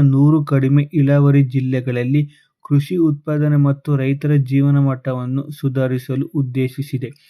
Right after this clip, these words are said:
ಇದು ಕೇವಲ ಯೋಜನೆಯಲ್ಲ, ಇದು ರೈತರಿಗಾಗಿ ಒಂದು ಕ್ರಾಂತಿ. ಈ ಯೋಜನೆಯ ಮುಖ್ಯ ಉದ್ದೇಶವೇನು? ಕಡಿಮೆ ಇಳುವರಿ ಜಿಲ್ಲೆಗಳಲ್ಲಿ ಕೃಷಿ ಉತ್ಪಾದನೆ ಹೆಚ್ಚಿಸುವುದು,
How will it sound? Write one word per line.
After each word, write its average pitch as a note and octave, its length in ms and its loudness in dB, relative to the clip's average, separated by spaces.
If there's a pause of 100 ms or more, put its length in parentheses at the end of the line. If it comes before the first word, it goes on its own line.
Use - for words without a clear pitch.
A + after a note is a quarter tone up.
(400)
ಇದು D3 160 0 (100)
ಕೇವಲ D3 400 2 (140)
ಯೋಜನೆಯಲ್ಲ, B2+ 680 -2 (380)
ಇದು C#3+ 260 2
ರೈತರಿಗಾಗಿ C#3+ 840 2
ಒಂದು C3+ 340 2
ಕ್ರಾಂತಿ. B2+ 500 -6 (440)
ಈ F#3 180 0 (160)
ಯೋಜನೆಯ C#3 540 4 (120)
ಮುಖ್ಯ B2+ 400 -4
ಉದ್ದೇಶವೇನು? B2+ 800 -2 (420)
ಕಡಿಮೆ D#3+ 420 2
ಇಳುವರಿ D3 500 4
ಜಿಲ್ಲೆಗಳಲ್ಲಿ B2+ 760 0
ಕೃಷಿ C3+ 400 -6
ಉತ್ಪಾದನೆ C#3 640 0
ಹೆಚ್ಚಿಸುವುದು, B2+ 720 -2